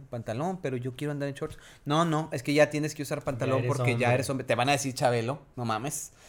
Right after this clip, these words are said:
Speaker 1: Te van a decir Chabelo, te van a apodar. No, no, tienes que usar pantalón". Y yo decía, "¿Pero por qué?". Entonces, ahora regreso y digo, "¿Por qué chingados quería que, querían que usara pantalón? A mí me siguen encantando los shorts. Tengo cuarenta años, señores, y me encanta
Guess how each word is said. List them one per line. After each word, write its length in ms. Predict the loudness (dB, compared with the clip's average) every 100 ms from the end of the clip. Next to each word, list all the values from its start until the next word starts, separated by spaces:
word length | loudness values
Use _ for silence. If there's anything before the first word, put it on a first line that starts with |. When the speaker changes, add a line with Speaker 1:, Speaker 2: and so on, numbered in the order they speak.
| -20 _
Speaker 1:
Te 100 | 0
van 80 | 0
a 40 | 0
decir 160 | -4
Chabelo, 420 | -2 2 2 2 2
te 80 |
van 140 | 0 -2
a 40 |
apodar. 300 | -6 -8 -6
No, 200 | -4 -4
no, 160 | -4 -6
tienes 240 | -4 -6
que 80 | -6
usar 200 | -6 -2
pantalón". 440 | -2 -2 2 2 2
Y 40 |
yo 140 | 0 0
decía, 200 | -2 -4
"¿Pero 220 | 0 0
por 260 | 4 2 4
qué?". 460 | 2 4 8 6 4 -4 -20 -20 -20 -20 _ _
Entonces, 340 | -4 -2 0 4
ahora 240 | 6 4
regreso 440 | 2 2 2 2 0
y 40 |
digo, 280 | 0 -2 -8 _ 4
"¿Por 220 | 6 8
qué 160 | 6 6
chingados 420 | 4 8 8 8
quería 280 | 6 4 6
que, 220 | 2 6
querían 420 | 8 8 6 0 -10 _ -20 _
que 100 | 0
usara 420 | 2 8 10 10
pantalón? 640 | 10 8 10 10 10 8 6
A 60 | 4
mí 100 | 4
me 100 | 2
siguen 400 | 0 -2 -2 0
encantando 560 | 2 4 4 4 4 4
los 140 | 2
shorts. 220 | 2 0
Tengo 300 | 2 4 4
cuarenta 640 | 10 10 10 6 8 10 10
años, 260 | 6 4
señores, 320 | 2 2 2 2
y 60 |
me 80 | 0
encanta 680 | -2 2 4 4 2 0